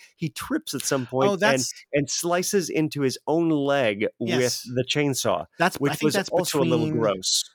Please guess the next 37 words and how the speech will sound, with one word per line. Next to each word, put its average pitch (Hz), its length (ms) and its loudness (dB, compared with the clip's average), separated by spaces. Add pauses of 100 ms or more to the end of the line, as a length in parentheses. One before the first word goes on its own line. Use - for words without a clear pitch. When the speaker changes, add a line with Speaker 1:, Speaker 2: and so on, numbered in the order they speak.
Speaker 2:
I 131 60 -10
think 190 200 -4
that's 170 200 -6
between 147 680 -8
the 131 80 -6
first - 380 -8
truck 120 240 -6
and 107 100 -10
the 98 60 -12
second 98 280 -12
truck - 200 -16
coming, 78 260 -14
Speaker 1:
Yeah, 120 140 2
Speaker 2:
I - 0 -
Speaker 1:
yeah. 107 140 0
Speaker 2:
think. 90 120 -8
Speaker 1:
And 123 80 -4
he 127 40 0
slices 151 340 -4
into 139 260 0
his 110 120 -4
own 127 200 0
leg, 107 220 0
which 117 120 -6
I 123 120 0
th-, 123 160 -6
which 120 240 -6
was 120 260 -4 (220)
not 151 340 0 (560)
gory, 135 400 0
but, 127 300 -2
like, 113 560 -2
you 123 140 -2
could 120 180 -2
feel 131 360 0
Speaker 2:
Yeah, - 20 0
Speaker 1:
it, 87 100 -6